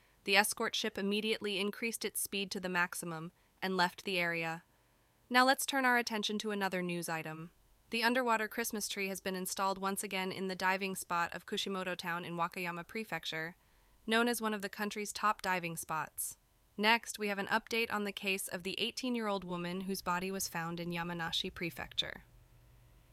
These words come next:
It has been revealed through interviews with investigators that there were traces of her using social media accounts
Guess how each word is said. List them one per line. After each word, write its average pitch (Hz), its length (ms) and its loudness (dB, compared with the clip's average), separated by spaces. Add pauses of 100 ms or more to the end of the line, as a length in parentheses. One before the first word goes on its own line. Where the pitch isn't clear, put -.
(140)
It 247 120 6
has 277 120 6
been 269 200 6
revealed 277 420 4
through 262 140 0
interviews 226 500 0
with 220 100 -4
investigators 185 840 0
that 190 140 -2
there 190 140 2
were 190 80 2
traces 254 500 0
of 208 120 -4
her 208 120 0
using 185 440 0
social 208 360 -2
media 208 400 2
accounts 175 540 -2